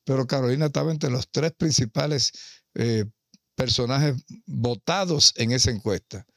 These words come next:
Ve a ver ahora dónde está Carolina. Entonces, ¿por qué? Porque se ha diseñado una estrategia que tú señalabas, una estrategia de marketing político, eh,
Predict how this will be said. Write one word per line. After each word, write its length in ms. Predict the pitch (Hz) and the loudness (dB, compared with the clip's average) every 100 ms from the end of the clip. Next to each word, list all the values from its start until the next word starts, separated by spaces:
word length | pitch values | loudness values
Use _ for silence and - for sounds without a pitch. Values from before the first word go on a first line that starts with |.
| _ _ _ - | _ _ _ -8
Ve 140 | 104 127 | -2 -2
a 80 | 127 | 0
ver 200 | 131 127 | 0 0
ahora 260 | 139 147 | 0 0
dónde 180 | 110 107 | 0 0
está 180 | - 104 | -2 -2
Carolina. 540 | 107 101 87 - 90 | -2 -2 -4 -6 -12
Entonces, 380 | 107 127 113 117 | -8 -2 -2 -2
¿por 240 | - 190 190 | -2 -2 -2
qué? 280 | 196 127 - - - - - | -2 -4 -6 -14 -14 -10 -4
Porque 260 | 147 160 | -2 0
se 220 | - 151 | 2 2
ha 160 | 147 147 | 2 2
diseñado 560 | 147 143 147 135 143 147 | 2 2 2 0 0 0
una 100 | 139 | 0
estrategia 480 | 143 127 147 147 | 0 0 0 0
que 100 | 139 | 0
tú 140 | 127 139 | -2 0
señalabas, 560 | 151 139 135 135 135 | 0 0 0 2 0
una 100 | 139 | 0
estrategia 480 | 139 143 139 139 135 | -2 -2 -2 0 0
de 120 | 135 | 0
marketing 560 | 117 123 135 131 135 123 | 0 0 -2 0 0 0
político, 640 | 135 131 123 139 156 139 - _ _ - | 2 2 2 0 -2 -4 -6 _ _ -10
eh, 420 | - 120 117 117 | -2 0 2 0